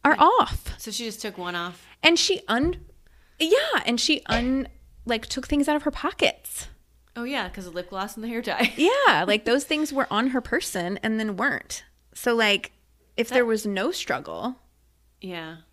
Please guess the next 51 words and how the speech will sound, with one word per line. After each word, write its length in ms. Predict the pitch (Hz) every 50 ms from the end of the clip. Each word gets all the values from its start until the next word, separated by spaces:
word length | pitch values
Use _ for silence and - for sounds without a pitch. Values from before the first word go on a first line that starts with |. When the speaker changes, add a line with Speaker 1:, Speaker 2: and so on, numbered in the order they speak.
| _ _ _
Speaker 2:
Right. 440 | - 214 233 196 147 139 - - -
Did 100 | - 202
she 120 | - 262
have 100 | 277 285
a 60 | 277 247
purse 380 | 254 - - 208 214 214 - 247
of 80 | 226
some 220 | - - 247 247 226
sort, 180 | 233 254 254 -
like 140 | 185 190
a 60 | 190 185
small 260 | - - 196 180 180
Speaker 1:
She 200 | 180 180 185 220
didn't. 260 | 180 170 165 160 160
Speaker 2:
clutch 140 | - - -
or 40 | 202
something? 240 | - 214 - -
'Cause 120 | - 208 196
I 60 | 202
was 120 | 196 190
just 120 | 190 185 -
thinking, 260 | 202 190 175 185 180
like, 200 | 175 165 170 170
that's 220 | - 180 185 185 202
almost 260 | 196 190 180 180 -
like 220 | 175 160 160 -
when 120 | 180 175 175
somebody 280 | - 190 180 175 170
grabs 400 | 165 - 170 165 156 160 160 156
something 420 | - - 180 175 170 - 175 170 170
and 100 | 170 165
just 220 | 156 170 165 -
things 260 | - 165 165 160 160
just 200 | - 156 151 -
fly 500 | - 170 156 147 143 147 151 156 165 170 - _ _ _ _ _ _
in 120 | - 175 180
a 80 | 175
direction, 460 | 156 160 156 - - - - 165 156 160 165 - -
you 40 | 208
Speaker 1:
No. 220 | 196 202 220 233
Speaker 2:
know? 220 | 214 175 180 175 175 - - - _ _ _
Speaker 1:
No, 300 | - 202 196 190 170 151
she 160 | 165 - - 180
didn't 160 | 190 196 208
Speaker 2:
Mm. 40 | 220
Speaker 1:
have 100 | 226 208
any 140 | 202 208
type 160 | 208 - 214 202
of 60 | 185
handbag 840 | 165 - 180 185 185 185 190 180 175 175 170 170 170 175 170 170
or 280 | 165 135 139 143 160